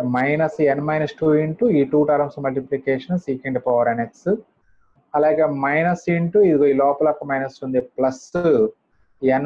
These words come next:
minus two into secant power N minus two of X D X. So, ఇక మళ్ళీ ఈ value ఇది I N అవుతుంది, ఇదేమో I N minus two అవుతుంది. ఇప్పుడు ముందు I N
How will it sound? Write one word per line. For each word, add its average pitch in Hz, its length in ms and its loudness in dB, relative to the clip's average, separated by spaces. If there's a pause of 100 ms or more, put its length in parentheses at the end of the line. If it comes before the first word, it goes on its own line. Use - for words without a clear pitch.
(120)
minus 156 380 -2
two 151 140 2 (120)
into 151 260 -2 (200)
secant 151 340 -2 (120)
power 143 200 2 (140)
N 135 120 -12
minus 135 280 -8
two 139 120 2 (100)
of 123 100 -4 (140)
X - 20 -20 (200)
D 117 40 -4 (160)
X. - 40 -20 (840)
So, 202 140 0
ఇక 202 160 4
మళ్ళీ 180 240 4 (100)
ఈ 175 120 6
value 160 380 4
ఇది 147 100 2 (140)
I 143 40 2 (120)
N 151 80 -2 (100)
అవుతుంది, 156 460 0 (160)
ఇదేమో 156 400 2 (1000)
I 180 40 4 (140)
N 151 60 -4 (140)
minus 123 340 -2
two 147 180 2
అవుతుంది. - 340 -4 (3000)
ఇప్పుడు 190 180 2 (100)
ముందు 185 180 4 (160)
I 156 40 4 (100)
N 160 60 -2